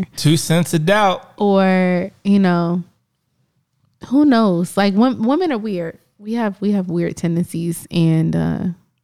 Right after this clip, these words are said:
Speaker 1: And then, you know, do things, uh, take, you know, take shots at your, your significant other. If you're venting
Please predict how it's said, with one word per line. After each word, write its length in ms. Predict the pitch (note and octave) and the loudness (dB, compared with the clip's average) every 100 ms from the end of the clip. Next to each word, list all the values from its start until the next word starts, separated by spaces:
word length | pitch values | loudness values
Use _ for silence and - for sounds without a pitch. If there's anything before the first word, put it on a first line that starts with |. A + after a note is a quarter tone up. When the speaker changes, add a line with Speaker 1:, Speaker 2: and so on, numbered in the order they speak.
| _ - | _ -6
Speaker 1:
And 200 | E2+ D#2+ | -4 -2
then, 200 | D#2+ C3+ | -2 -2
you 60 | |
know, 200 | F#2+ C#2+ | -2 -2
do 380 | D2 D#2+ F2+ F2+ | -8 -10 -4 -4
things, 560 | - E2 E2 G2 F#2 - D#2+ | -4 -4 -4 -4 -6 -14 -14
uh, 220 | D2+ D2+ | -14 -14
take, 240 | - E2+ - - | -14 -14 -14 -12
you 100 | F2 | -10
know, 100 | D#2 | -10
take 240 | - F2 | -10 -12
shots 340 | - E2+ - F2 | -8 -8 -8 -14
at 100 | - | -12
your, 400 | E2 D2+ D2 - _ | -12 -10 -12 -16 _
your 60 | - | -16
significant 560 | - E2 E2 - D#2 E2 | -10 -8 -10 -10 -10 -8
other. 320 | F2 G#2 A#2+ _ _ _ _ _ _ _ _ | -10 -12 -14 _ _ _ _ _ _ _ _
If 140 | G2 F2+ | -12 -8
you're 160 | G2 E2+ | -6 -4
venting 460 | F#2 G2 F#2 F2+ | -4 -4 -6 -8